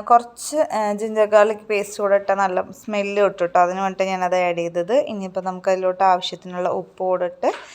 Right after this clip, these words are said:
പിന്നെ അതാ കുറച്ച് മല്ലിയില കൂടെ ഇട്ടിട്ടുണ്ട് കേട്ടോ. ഇനി നമ്മളിവിടെ അരി കഴുകിയിട്ട് വാര വെച്ചിട്ടുണ്ടായിരുന്നു. അപ്പോൾ അതുകൂടെ അതിലോട്ട് ഇട്ട് കേട്ടോ. വാര വയ്ക്കുക പറഞ്ഞാൽ ഓരോ ഭാഗത്തും ഓരോ ശൈലിയാണ്. ആ വെള്ളം ഊർന്നു പോകാൻ വേണ്ടി വെച്ചിട്ടുണ്ടായിരുന്നു കേട്ടോ. അപ്പോൾ അതാ,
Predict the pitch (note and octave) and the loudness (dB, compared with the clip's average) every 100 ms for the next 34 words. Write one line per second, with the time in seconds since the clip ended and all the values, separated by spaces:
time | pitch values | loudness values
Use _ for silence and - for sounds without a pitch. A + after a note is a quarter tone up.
0 | - - - _ A#3+ A3+ G#3+ G#3 A3+ A3+ | -20 -20 -20 _ -2 4 6 6 4 0
1 | - C#4+ B3 F#3 F3+ F3+ F3 F3 E3+ - | -4 2 4 4 2 2 2 2 0 -4
2 | E3+ E3 E3 F3+ F3+ F#3+ F#3 F3+ F3+ F3+ | -8 -8 -4 -4 -4 -6 -8 -6 -4 2
3 | F#3 F3+ F#3+ G3+ F#3+ F3 F3 F#3 A3+ A#3+ | 4 4 2 2 2 2 -4 -8 -6 4
4 | G#3+ G3 G3+ G#3 F#3 - - E3+ E3+ E3+ | 6 6 6 4 0 -10 -12 -8 -8 -2
5 | F3+ E3+ E3 F3 G3 F#3 E3+ E3 E3 _ | -2 -2 -4 -4 -2 -4 -6 -10 -10 _
6 | E3+ E3 - F3 E3+ _ _ _ F3+ E3 | -10 -8 -2 -2 -2 _ _ _ -2 -2
7 | F3 F#3 F#3 G#3 G#3 G3+ G#3 A3 G3 F#3 | 0 -4 -2 2 2 2 -2 0 0 0
8 | G3 G#3 G#3 G#3+ G#3 G3+ G#3+ G3 F#3+ A#3+ | 4 4 4 2 2 0 -10 -10 -8 -10
9 | - - - _ - A3+ A3+ A3 A#3 B3 | -12 -20 -20 _ 2 8 8 8 6 4
10 | G3 G3+ G#3 G#3+ G#3+ F#3+ F#3+ F#3 F3+ F3 | 2 2 2 2 4 6 6 2 -4 -8
11 | - F3 E3+ E3 E3 E3 E3+ F3 E3+ G3 | -10 -12 -8 -8 -8 -10 -8 -8 -8 -6
12 | F#3 | -2